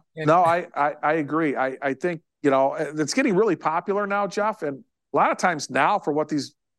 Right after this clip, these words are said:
Speaker 2: what's being charged, you can go buy it for what, it's like, why am I going through the aggravation of sending the card out, getting it signed, getting it slabbed? I can go buy one for pretty much what, what it would cost me to go,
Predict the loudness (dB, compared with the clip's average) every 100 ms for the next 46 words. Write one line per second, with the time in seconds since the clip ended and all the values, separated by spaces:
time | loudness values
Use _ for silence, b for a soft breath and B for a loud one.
0 | _ -4 2 2 2 2 2 4 0 -4
1 | -10 -2 2 2 4 2 2 0 2 0
2 | -2 -8 _ -2 2 2 0 _ _ _
3 | _ _ _ _ _ _ -12 -8 -6 -2
4 | -2 2 2 2 2 0 0 -2 -2 -2
5 | 0 0 0 0 -2 -2 -2 -4 -6 -6
6 | _ _ _ _ _ _ _ 0 0 -2
7 | 0 0 2 0 -2 -4 -4 -4 -2 -2
8 | -4 -4 -6 0 2 4 2 -2 -4 -2
9 | -2 0 -2 -2 -2 -8 -18 _ _ -12
10 | -4 -2 0 -2 -2 -2 -2 -2 -4 -4
11 | -4 -4 -4 -4 -6 -2 -2 -2